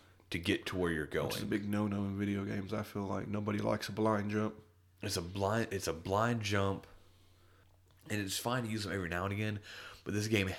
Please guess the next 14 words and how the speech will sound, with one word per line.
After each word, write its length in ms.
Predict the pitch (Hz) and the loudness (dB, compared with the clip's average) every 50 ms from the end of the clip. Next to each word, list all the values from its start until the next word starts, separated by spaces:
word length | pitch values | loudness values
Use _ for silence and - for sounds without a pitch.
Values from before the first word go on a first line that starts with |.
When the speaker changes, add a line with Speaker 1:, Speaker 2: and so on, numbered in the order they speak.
| - - - - - - - - - | -6 -10 -8 -8 -6 -6 -6 -6 -6
Speaker 1:
heavily 800 | - 107 104 107 110 107 101 104 95 90 87 82 78 73 67 - - - - - - - - - - - - - | -2 2 4 6 6 6 6 6 4 4 4 2 0 -2 -4 -8 -12 -18 -20 -20 -20 -18 -18 -18 -20 -18 -8 0
relied 600 | - 95 87 90 90 87 85 85 85 82 78 82 | 2 4 4 6 6 8 8 8 6 4 2 0
on 460 | - - 80 80 80 78 78 78 80 87 | 0 -2 0 0 0 -2 -4 -6 -6 -4
these 340 | 98 101 98 98 90 - - | 0 0 2 2 2 0 -2
three 300 | - - 98 92 90 85 | -4 -4 -2 0 0 -2
particular 520 | - - - - 90 80 - 85 82 78 | -2 -4 -6 -6 -6 -6 -4 -4 -4 -4
things 320 | 76 - 82 78 76 76 78 | -4 -4 -6 -6 -6 -6 -6
that 100 | 78 76 | -4 -2
I 100 | 76 73 | -2 -2
found 280 | - 76 76 73 71 | -2 -4 -6 -6 -6
annoying. 380 | 71 78 80 71 62 55 52 - - - - _ _ _ _ - - _ - - - - _ - - - | -6 -6 -6 -4 -4 -6 -8 -10 -14 -20 -20 _ _ _ _ -20 -20 _ -20 -20 -20 -20 _ -14 -8 -6
The 60 | 90 | -4
blind 300 | 82 85 85 90 104 98 | 0 2 2 4 2 2
jumps, 460 | 90 82 73 78 - - - - - | 0 -2 -2 -2 -2 -2 -2 -2 -4